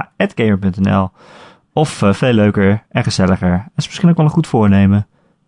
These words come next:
is het om in on-, in onze, in onze Discord-kanaal te komen. Als je googelt op Discord Gamer Podcast, dan kom je daar al gauw terecht.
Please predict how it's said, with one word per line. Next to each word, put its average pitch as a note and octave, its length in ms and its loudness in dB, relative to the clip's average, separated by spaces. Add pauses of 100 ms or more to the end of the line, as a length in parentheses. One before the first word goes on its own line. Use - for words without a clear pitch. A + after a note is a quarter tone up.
(140)
is C3 100 -4
het C3+ 140 -2
om F#2+ 120 4
in G2 80 2
on-, D3 360 2 (120)
in D#3 140 2
onze, E3+ 360 2 (120)
in A3 260 2
onze F#3+ 500 2
Discord-kanaal C3+ 920 -2
te A2 100 -8
komen. G#2 500 2 (760)
Als - 200 -6
je G2+ 200 0
googelt A#2 380 0
op - 220 -6
Discord - 840 -2
Gamer A#2+ 320 0
Podcast, G2+ 640 -4
dan F#2 180 -2
kom E3+ 180 2
je E3+ 60 4
daar D3 100 2
al C3+ 60 2
gauw A2+ 220 -2
terecht. - 500 -4